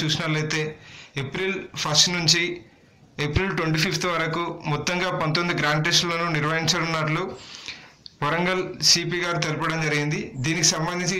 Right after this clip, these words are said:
టైమ్ టేబుల్ వివరాలను కూడా విడుదల చేశారు. దీనిలో బయాలజీ, ఫిజిక్స్, కెమిస్ట్రీ, ఇండియన్ జియోగ్రఫీ, తెలంగాణ జియోగ్రఫీ మరియు ప్రతి వీక్లీ ఒక మెగా గ్రాండ్ టెస్ట్ మరియు అలాగే ఇండియన్ హిస్టరీ, కరెంట్ అఫైర్స్, మెగా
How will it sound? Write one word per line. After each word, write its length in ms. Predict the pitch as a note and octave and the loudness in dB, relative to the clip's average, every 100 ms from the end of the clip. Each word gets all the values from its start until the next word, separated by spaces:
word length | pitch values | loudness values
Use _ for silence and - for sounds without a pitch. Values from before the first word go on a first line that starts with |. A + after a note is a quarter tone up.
| D#3 | 0
టైమ్ 180 | D3+ D3+ | 0 2
టేబుల్ 200 | F3 E3+ | 0 0
వివరాలను 380 | E3 D#3+ D#3+ D#3+ D#3+ | -2 -2 -2 -2 -2
కూడా 120 | E3 | -2
విడుదల 260 | D3+ D3 D#3 D#3 | -2 -2 0 0
చేశారు. 320 | D#3 D#3+ D3+ D#3 | 0 0 0 0
దీనిలో 260 | D#3 D#3 E3 C3 | 2 0 0 -2
బయాలజీ, 420 | C#3+ D3 E3 E3 F3 D#3+ | 0 0 0 0 0 0
ఫిజిక్స్, 360 | C#3+ D#3+ D#3+ E3 D#3 | 0 2 2 0 -2
కెమిస్ట్రీ, 460 | D3+ D#3 - E3+ D#3+ - - - C#3+ | 2 2 2 2 0 -6 -14 -10 -4
ఇండియన్ 260 | C#3+ E3 D#3 | -2 0 0
జియోగ్రఫీ, 460 | D#3 D#3 D#3+ E3+ D#3+ D3+ | 2 0 0 -2 0 0
తెలంగాణ 320 | D3 D#3 E3 D#3+ | 0 0 0 0
జియోగ్రఫీ 520 | D#3 D#3 D#3 D#3 E3 D#3+ D#3+ - - - D3 | 0 0 -2 0 0 -2 -4 -12 -20 -10 -4
మరియు 260 | D3 D#3+ F3 F3 - - - _ - | 0 0 0 -4 -8 -16 -20 _ -8
ప్రతి 280 | D3+ D3+ F#3+ F3+ | -4 -2 0 0
వీక్లీ 280 | E3 F3+ F#3 | 0 -2 0
ఒక 100 | F3 F3 E3+ D3+ | -2 -2 0 0
మెగా 220 | C#3 - D3+ | 0 0 -2
గ్రాండ్ 260 | D#3 D#3 D#3+ | 0 0 2
టెస్ట్ 220 | D#3+ D#3 F3 D#3 | 2 2 0 -2
మరియు 220 | D3+ D3 | -2 0
అలాగే 320 | D3+ D#3+ E3+ F3 - - D3 | 0 0 -2 -4 -10 -8 -2
ఇండియన్ 320 | D3+ E3+ F3 D#3 | 0 0 2 2
హిస్టరీ, 300 | D#3 E3 E3+ D#3 | 2 2 0 -2
కరెంట్ 300 | D3+ D#3 D#3+ D#3+ | -2 -2 -2 -2
అఫైర్స్, 400 | E3 D#3 D#3 F3 - - - - | -2 0 0 0 -6 -12 -14 -4
మెగా 220 | C#3 D#3+ | -2 0